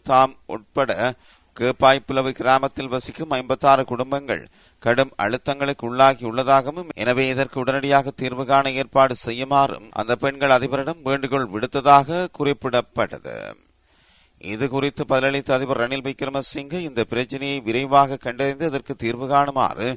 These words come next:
சம்பந்தப்பட்ட அதிகாரிகளுக்கு அறிவிக்க உள்ளது. மேலும் வடக்கு மாகாணத்தில் பெருமளவிலான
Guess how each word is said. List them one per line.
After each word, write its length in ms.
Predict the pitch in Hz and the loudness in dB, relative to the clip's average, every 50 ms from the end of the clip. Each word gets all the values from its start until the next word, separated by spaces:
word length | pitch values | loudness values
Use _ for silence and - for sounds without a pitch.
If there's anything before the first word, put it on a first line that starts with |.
| - _ - - _ _ | -8 _ -20 -20 _ _
சம்பந்தப்பட்ட 600 | - - 110 110 117 117 117 113 107 - 120 101 107 107 | -8 -4 -4 -2 -2 -4 -6 -6 -6 -6 -4 -2 0 0
அதிகாரிகளுக்கு 800 | 110 120 131 135 143 139 139 127 139 139 139 131 - - 165 170 170 - - - | 0 0 2 4 4 4 4 2 -2 -6 -6 -6 -8 -6 -4 -4 -4 -4 -4 -2
அறிவிக்க 580 | - 117 120 131 135 131 135 123 - 135 135 123 | 0 2 2 0 -2 -6 -10 -10 -6 -6 -6 -6
உள்ளது. 500 | 131 123 101 80 - - _ - - 58 62 55 55 52 50 50 _ _ _ _ _ _ _ - - - - _ _ - | -6 -8 -8 -10 -12 -14 _ -16 -12 -10 -10 -10 -10 -12 -14 -16 _ _ _ _ _ _ _ -20 -20 -20 -20 _ _ -6
மேலும் 300 | 101 117 123 127 127 117 | -2 -2 0 0 0 2
வடக்கு 320 | 113 113 120 131 - 139 131 | 2 4 4 2 2 0 0
மாகாணத்தில் 720 | 117 117 120 131 123 139 139 139 139 139 - - 175 180 - | 4 4 4 4 4 2 0 0 0 -4 -4 -6 -8 -8 -6
பெருமளவிலான 600 | - 131 131 131 135 139 135 131 139 139 139 135 | -6 -6 -4 -2 0 -2 0 2 2 2 2 2